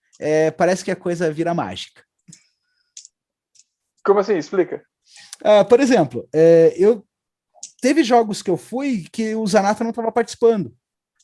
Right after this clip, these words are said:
Speaker 2: Sim.
Speaker 1: Foram jogos que eu não aproveitei. Eu falei, cara, se o Zanata tivesse aqui, ele saí-, ele ia entrar comigo,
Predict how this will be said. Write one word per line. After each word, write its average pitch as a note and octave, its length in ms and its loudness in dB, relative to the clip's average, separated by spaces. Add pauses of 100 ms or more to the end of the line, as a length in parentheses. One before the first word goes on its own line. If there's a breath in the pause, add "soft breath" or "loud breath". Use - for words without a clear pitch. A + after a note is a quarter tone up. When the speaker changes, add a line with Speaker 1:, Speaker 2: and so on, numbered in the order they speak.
Speaker 2:
Sim. C#3+ 300 -12 (440)
Speaker 1:
Foram C4 200 2
jogos B3+ 280 -2
que - 140 -10
eu C#4 160 -4
não B3+ 140 -4
aproveitei. D3+ 680 -8 (480)
Eu F3+ 60 -16
falei, F3+ 140 -8
cara, E3+ 220 -2
se - 120 -14
o D3 40 -12
Zanata D#3+ 300 -4
tivesse E3 300 -6
aqui, F3 140 -12
ele F3 80 -10
saí-, D#3 440 -4
ele D#3+ 280 -4
ia F#3 300 0 (440)
entrar F#3+ 240 -2
comigo, G3 540 -2